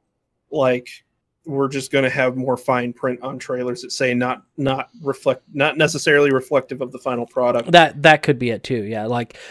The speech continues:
Speaker 2: this is just a preview. Um, hold your shit or something like that.
Speaker 1: Yeah. I mean, 'cause even the trailers wouldn't have been such a big deal if,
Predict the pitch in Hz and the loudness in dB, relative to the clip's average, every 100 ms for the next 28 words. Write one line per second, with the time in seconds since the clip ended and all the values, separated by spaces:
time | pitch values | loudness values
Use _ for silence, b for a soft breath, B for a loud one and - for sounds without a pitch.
0 | B 135 165 170 185 170 - - 160 160 | B 10 10 10 8 8 6 4 6 6
1 | - 156 151 - 156 160 147 151 151 147 | 4 2 2 4 2 4 4 6 6 6
2 | 143 b b b _ 139 131 127 127 104 | 2 b b b _ 0 2 2 0 -4
3 | - 143 139 127 120 - 147 120 - - | 0 2 2 -2 -4 0 2 0 -2 -8
4 | 120 - 117 110 104 107 92 - _ _ | -8 -4 -6 -6 -6 -4 -4 -8 _ _
5 | - 156 127 120 123 - - 156 160 170 | -10 -4 -4 -6 -12 -12 -4 0 2 4
6 | 165 156 - _ _ _ - 214 269 320 | 4 2 -2 _ _ _ -2 2 4 4
7 | 233 170 - 175 180 147 127 131 151 156 | 2 0 2 4 6 4 0 -2 -2 0
8 | 135 123 139 127 139 139 131 131 131 135 | 0 2 0 2 -2 -2 -2 -2 0 4
9 | 135 127 120 123 _ 135 131 127 - - | 4 4 2 -4 _ -4 -2 -2 -4 -14